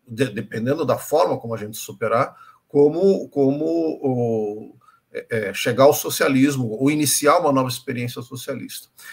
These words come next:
E aí é uma outra etapa. Iniciar uma nova experiência socialista, não,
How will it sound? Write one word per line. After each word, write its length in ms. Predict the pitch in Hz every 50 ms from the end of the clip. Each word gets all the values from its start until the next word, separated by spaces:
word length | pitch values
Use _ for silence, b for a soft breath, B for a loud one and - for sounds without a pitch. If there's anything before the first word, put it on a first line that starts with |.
| B B
E 100 | 117 131
aí 160 | 123 127 135 139
é 60 | 151
uma 160 | 147 185 170
outra 440 | 143 139 151 190 233 - - - -
etapa. 380 | - - - 147 127 120 - _ _ _ _ b b b b b _ -
Iniciar 360 | 117 120 120 - - 131 123
uma 140 | 135 139 135
nova 140 | 131 131 127
experiência 640 | 123 - - 127 123 127 123 123 123 123 - 123
socialista, 720 | 120 123 120 - - 151 143 135 135 147 147 - - 175 156
não, 480 | 147 147 147 165 - 285 277 269 254